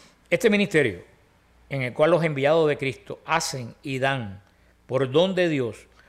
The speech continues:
lo que ellos mismos por sí mismos no pueden hacer ni dar, la tradición de la iglesia lo llama sacramento". El ministerio de la iglesia se confiere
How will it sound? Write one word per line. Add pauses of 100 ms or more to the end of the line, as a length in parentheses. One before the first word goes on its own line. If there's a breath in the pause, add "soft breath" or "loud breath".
(120)
lo
que
ellos
mismos
por
sí
mismos (100)
no
pueden
hacer (480)
ni
dar, (600 soft breath)
la
tradición
de
la
iglesia (520)
lo
llama (220)
sacramento". (3250 soft breath)
El
ministerio
de
la
iglesia
se
confiere